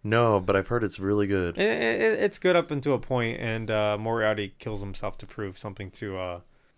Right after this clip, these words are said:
Speaker 2: t-, to Sherlock.
Speaker 1: To prove
Speaker 2: Re-,
Speaker 1: something?
Speaker 2: yeah, yeah, yeah. It's real weird.
Speaker 1: Okay.
Speaker 2: <laughs> But anyway, by the end, they would have called Darkseid,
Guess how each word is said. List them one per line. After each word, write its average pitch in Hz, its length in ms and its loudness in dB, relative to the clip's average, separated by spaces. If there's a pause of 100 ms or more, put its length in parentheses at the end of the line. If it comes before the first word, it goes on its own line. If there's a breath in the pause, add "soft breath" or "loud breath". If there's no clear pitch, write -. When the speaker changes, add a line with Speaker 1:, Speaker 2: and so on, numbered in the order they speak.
(160)
Speaker 2:
t-, - 200 -18
to - 140 -12
Sherlock. 95 500 -4 (120)
Speaker 1:
To - 120 -6
prove 120 360 4
Speaker 2:
Re-, 127 80 2
Speaker 1:
something? 165 180 2
Speaker 2:
yeah, 156 160 8
yeah, 135 300 6
yeah. 104 100 2
It's - 180 -4
real 131 160 2
weird. 95 240 -2 (140)
Speaker 1:
Okay. 123 720 -2
Speaker 2:
<laughs> - 60 -20 (340 loud breath)
But 147 80 4
anyway, 131 380 4 (340)
by 151 220 6
the 151 180 2
end, 151 480 4
they 143 180 2
would 131 140 4
have 123 160 -4
called 117 380 0
Darkseid, 107 600 -2